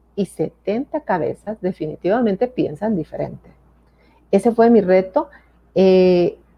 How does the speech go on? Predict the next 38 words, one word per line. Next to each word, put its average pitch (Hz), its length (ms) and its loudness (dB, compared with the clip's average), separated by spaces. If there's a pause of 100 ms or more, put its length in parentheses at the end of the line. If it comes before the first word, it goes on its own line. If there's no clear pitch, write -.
(220)
nos 190 520 2
tomó 185 680 0
los 185 320 -2
dieciocho 180 840 -4
meses 196 420 -6
hacerlo, 214 560 -4
lo 180 360 0
logramos 180 840 -2
contra 165 380 -10
viento, 240 580 -4
contra, - 300 -8 (200)
contra - 360 -10
viento 220 260 -4
y 269 40 0
marea. 233 460 2 (560)
Y 302 240 4 (520)
contra 233 600 2
el 220 140 2
pronóstico 208 800 -2
que 247 80 0
nos 202 160 -4
habían 190 400 -2
dado 214 260 2
de 240 120 0
fracaso, - 680 -6
de 190 160 -2
que 185 120 -2
íbamos 214 320 -2
a 247 80 -4
fracasar 196 520 -2
como 226 260 -4
habían 185 320 -2
hecho, 196 400 -2
como 190 200 -4
había 170 160 0
ocurrido 170 480 -2
con 143 180 -12
tantos. 143 580 -10